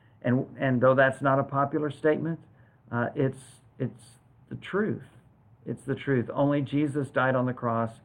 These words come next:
for our sins. Only Jesus was raised from the dead. Only Jesus is the one who has conquered death. Only Jesus is the one that can give us,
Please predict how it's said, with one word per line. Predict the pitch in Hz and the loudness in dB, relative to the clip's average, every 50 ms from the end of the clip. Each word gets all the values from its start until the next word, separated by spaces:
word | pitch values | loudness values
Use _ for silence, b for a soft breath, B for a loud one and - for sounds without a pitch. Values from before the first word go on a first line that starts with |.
| b b b b b b - | b b b b b b -6
for | - 131 120 | -2 0 0
our | 120 123 120 | 2 0 -2
sins. | - - - 127 123 123 123 120 - | -2 -2 0 2 4 4 2 2 0
Only | - 135 131 131 131 | 0 0 0 0 0
Jesus | 127 113 123 131 139 143 131 147 139 131 - | 0 0 0 0 0 0 0 -2 -4 -4 -4
was | 135 135 113 117 | -4 -4 -4 -2
raised | 123 120 120 123 123 117 - | 0 0 2 2 0 -2 -4
from | - - 123 127 | -6 -6 -4 -2
the | 123 113 | -2 -2
dead. | 113 117 113 113 113 110 107 b b b b b b b - | -2 -4 -2 -2 -4 -4 -8 b b b b b b b -2
Only | 120 123 127 135 131 | 0 2 2 2 2
Jesus | 120 110 127 127 135 135 135 143 127 - | 2 2 2 2 2 2 2 0 0 0
is | 143 139 123 | -2 -2 0
the | 127 139 | 0 0
one | 127 127 127 127 123 | 2 2 2 2 2
who | 120 131 | 2 2
has | 131 123 - | 0 0 -2
conquered | - - 127 131 135 135 156 151 143 123 | -4 -2 0 0 2 2 0 -2 0 0
death. | 120 107 107 104 - - - - b b b b b b b | -2 -2 -4 -6 -10 -14 -20 -20 b b b b b b b
Only | - 120 117 117 120 120 117 120 - - | -4 -2 0 2 2 2 0 0 -2 -4
Jesus | 123 113 131 139 147 143 139 135 123 113 - 120 | -4 -2 2 2 4 4 2 2 -2 -2 -2 -6
is | 110 104 | -8 -8
the | - 117 | -6 -6
one | 110 110 107 104 104 117 - - - _ _ _ _ - _ _ _ - | -4 -4 -4 -4 -4 -6 -10 -14 -20 _ _ _ _ -20 _ _ _ -8
that | 123 117 - | -8 -6 -4
can | 117 113 113 | -4 -4 -2
give | 113 113 110 104 | -2 -2 -2 -2
us, | 107 107 107 | -4 -6 -6